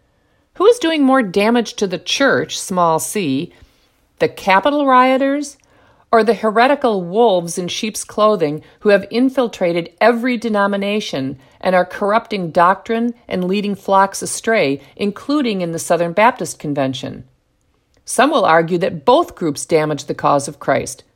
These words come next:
which is true. But which should enrage Christians more?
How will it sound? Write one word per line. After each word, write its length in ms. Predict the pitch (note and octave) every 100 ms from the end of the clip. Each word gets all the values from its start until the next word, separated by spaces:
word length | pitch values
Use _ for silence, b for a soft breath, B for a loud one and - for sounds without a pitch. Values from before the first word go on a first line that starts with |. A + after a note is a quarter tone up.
| _
which 180 | - C3+
is 120 | E3+
true. 400 | - D4 C#4+ F2 b b b b b -
But 180 | G#3 F3+
which 300 | F3 D4+ -
should 260 | - C4+
enrage 500 | G#3 F3 F#3 A3+ -
Christians 480 | - G#3+ - F#3+ D#3+
more? 720 | D#3 E3 B3+ B3 - -